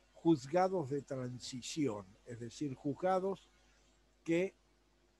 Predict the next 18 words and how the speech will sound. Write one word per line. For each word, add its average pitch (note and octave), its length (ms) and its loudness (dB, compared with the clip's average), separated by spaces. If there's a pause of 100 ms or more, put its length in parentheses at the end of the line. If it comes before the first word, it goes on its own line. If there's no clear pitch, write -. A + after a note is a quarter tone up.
(400)
absorbían D3+ 840 0
las B2 160 -6
causas F3 800 0
en F3+ 580 2
trámite A#2 720 -6 (1200)
y C3+ 100 -10
continuaban D#3 1200 -4
con A#2+ 240 -10
las G#2+ 160 -10
causas C#3+ 600 -6 (100)
en A#2+ 300 -10
trámite, D#3+ 760 -4 (1120)
eh, G#2+ 960 -6 (1900)
con A2+ 280 -8
el G2+ 80 -10
viejo C3 360 -8
sistema C#3 480 -6
procesal, F3 720 -8